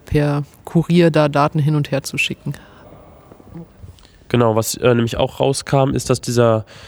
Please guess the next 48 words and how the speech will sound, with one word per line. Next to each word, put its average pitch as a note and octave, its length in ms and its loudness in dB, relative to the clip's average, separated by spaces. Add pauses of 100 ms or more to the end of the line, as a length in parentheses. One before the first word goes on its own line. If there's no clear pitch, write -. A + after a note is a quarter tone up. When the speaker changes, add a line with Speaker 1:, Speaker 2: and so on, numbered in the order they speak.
(200)
Speaker 2:
Transport - 800 -2
der A2+ 240 4
Daten A2+ 460 0
von A#2+ 260 -4
Köln B2+ 380 4
nach A2+ 320 0
Berlin, A#2+ 340 0
also A#2+ 140 0
man A#2 80 2
muss A#2 100 -2
dazu, B2 240 -2
dazu - 240 -4
sagen, B2+ 340 2
die, A#2 260 0 (440)
ähm, A2 400 2
T-K-Ü-Anlage, C3+ 960 2
also A#2+ 160 0
wo A#2+ 80 4
die A#2 360 -2
Verkehre A#2+ 480 0
erfasst - 440 -2
werden, C#3+ 240 4
die B2+ 100 -2
steht A#2+ 240 -2
in A2+ 120 -4
Köln. E3 420 2 (480)
Gut, B2 120 2
da A#2 60 0
können, - 240 0
haben A#2+ 140 2
sie A#2+ 40 -2
zwar - 180 0
auch A2+ 40 -2
einen G#2+ 80 -4
Ferngriff, B2 640 0
äh, A#2+ 80 0
Fernzugriff A#2+ 540 0
aus A2+ 160 0
Berlin, B2 320 2
aber B2 140 2
bestimmte A#2 320 -4
Daten A#2 260 0
müssen B2 240 -2
eben A#2 160 0
wohl A#2 120 4
aus A2 200 -4
Köln A#2 460 2
per G#2+ 480 2